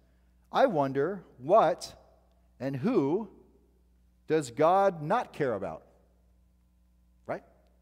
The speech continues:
That's the first covenant that's being extended out with God's own word. Who does God not care about?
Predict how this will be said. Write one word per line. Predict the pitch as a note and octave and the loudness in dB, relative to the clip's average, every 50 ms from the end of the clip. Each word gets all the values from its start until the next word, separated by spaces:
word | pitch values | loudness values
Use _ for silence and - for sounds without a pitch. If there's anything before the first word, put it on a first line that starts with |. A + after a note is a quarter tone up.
| _ _ _ _ _ _ _ _ _ _ _ _ _ _ _ _ _ _ _ _ _ _ _ _ _ | _ _ _ _ _ _ _ _ _ _ _ _ _ _ _ _ _ _ _ _ _ _ _ _ _
That's | - - - - - | 0 0 0 0 -2
the | E3 D3 | -8 -4
first | - F#3+ F3 - - | -2 -2 -4 -2 -2
covenant | - A3 B3 F#3+ D3+ F3+ B3+ - _ _ _ _ _ _ _ _ _ _ _ _ _ | -2 -2 -2 -2 -6 -10 -12 -14 _ _ _ _ _ _ _ _ _ _ _ _ _
that's | - G2 - | -18 -18 -12
being | _ D3 D3+ C#3 | _ -8 -8 -8
extended | B2 - - - D3 D3 C#3+ C3+ | -8 -8 -10 -10 -8 -6 -4 -4
out | C#3+ D#3+ F#3+ F#3+ | -4 -4 -4 -8
with | - B2+ A#2 - | -10 -12 -10 -6
God's | C3 B2+ C#3 C3+ C3 C#3 | -4 -2 -2 -2 -4 -6
own | C#3 C#3 C3 C3 | -8 -8 -8 -8
word. | D3 E3 D3 C3+ C3+ D3 C#3+ _ _ _ _ _ _ _ _ _ _ _ _ _ _ _ _ _ _ _ _ _ _ _ _ _ _ _ _ | -8 -8 -8 -10 -12 -14 -20 _ _ _ _ _ _ _ _ _ _ _ _ _ _ _ _ _ _ _ _ _ _ _ _ _ _ _ _
Who | - G3+ | -10 -10
does | G#3+ E3+ | -4 2
God | - G3+ G3+ | 4 4 4
not | G3+ G3+ G3+ G3 | 4 0 -2 -4
care | - - A#2+ G#2 | -4 -8 -8 -8
about? | F#2 F2+ E2+ D#2 D2+ | -6 -10 -12 -12 -14